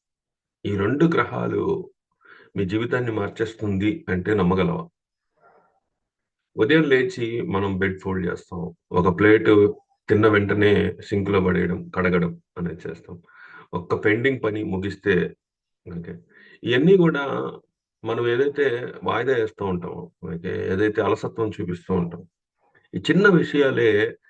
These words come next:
మన గ్రహాల ఎనర్జీని ట్యూన్ చేస్తాయంటే నమ్మగలవా?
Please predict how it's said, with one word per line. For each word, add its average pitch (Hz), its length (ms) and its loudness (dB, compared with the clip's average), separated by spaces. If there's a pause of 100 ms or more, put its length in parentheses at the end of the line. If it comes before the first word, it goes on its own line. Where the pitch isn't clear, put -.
(340)
మన 104 260 -2
గ్రహాల 143 420 -4
ఎనర్జీని 120 520 -2
ట్యూన్ 107 260 -6
చేస్తాయంటే 98 460 -6
నమ్మగలవా? 90 540 0